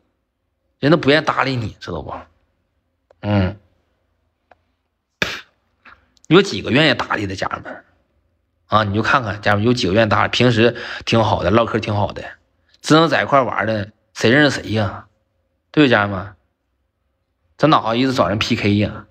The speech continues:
还P K呢？你，你感觉好像是咱找人P K，给人涨粉儿似的，人都不愿意跟你玩儿。你看，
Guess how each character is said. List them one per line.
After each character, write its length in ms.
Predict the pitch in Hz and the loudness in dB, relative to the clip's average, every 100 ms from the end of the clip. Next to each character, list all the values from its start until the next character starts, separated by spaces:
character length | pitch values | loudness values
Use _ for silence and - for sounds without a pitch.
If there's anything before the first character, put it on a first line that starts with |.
| _ | _
还 80 | - | -8
P 220 | - 117 | -4 0
K 240 | - 101 | 2 2
呢？ 180 | 98 - - - - | 2 -2 -10 -18 0
你， 300 | 123 123 120 - | 4 4 0 0
你 120 | 139 170 | 4 4
感 220 | 131 104 | 4 0
觉 140 | 117 | -2
好 180 | 107 98 | 0 -2
像 80 | 104 | 0
是 140 | 113 | 2
咱 160 | 110 123 | 2 2
找 140 | 95 | 0
人 180 | 90 110 | -2 -6
P 180 | - 110 | -2 0
K， 300 | 107 101 92 | 2 0 -2
给 120 | 98 | -2
人 120 | 110 | 0
涨 180 | 107 101 | 2 2
粉 140 | 104 | 2
儿 40 | 73 | 0
似 100 | 92 | -4
的， 100 | 90 | -6
人 120 | 104 | -2
都 80 | 123 | 0
不 120 | 123 | 2
愿 100 | 123 | 2
意 20 | |
跟 120 | 120 | 0
你 40 | 104 | -4
玩 140 | 92 | -6
儿。 320 | - 90 - - _ _ | -6 -6 -8 -18 _ _
你 80 | - | 0
看， 120 | 135 | 0